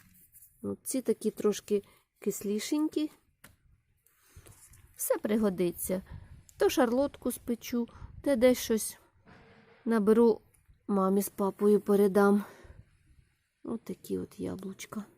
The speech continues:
Такі гарні, мені дуже подобаються. Дивіться,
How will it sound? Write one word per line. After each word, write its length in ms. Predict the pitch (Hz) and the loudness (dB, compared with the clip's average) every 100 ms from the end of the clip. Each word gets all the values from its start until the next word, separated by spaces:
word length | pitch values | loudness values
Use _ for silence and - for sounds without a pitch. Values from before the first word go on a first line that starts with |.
| 226 | -10
Такі 300 | 196 - 185 | -10 -8 -8
гарні, 520 | 180 214 262 285 240 | -4 -2 -2 -2 -2
мені 220 | 208 202 | -2 -4
дуже 260 | 185 185 190 | -4 -8 -8
подобаються. 1040 | - 185 185 214 226 233 226 220 - 233 _ _ _ _ _ _ _ _ _ - | -12 -10 -6 -4 -4 -4 -4 -8 -12 -16 _ _ _ _ _ _ _ _ _ -14
Дивіться, 680 | 190 175 175 - - - | -10 -8 -10 -12 -12 -14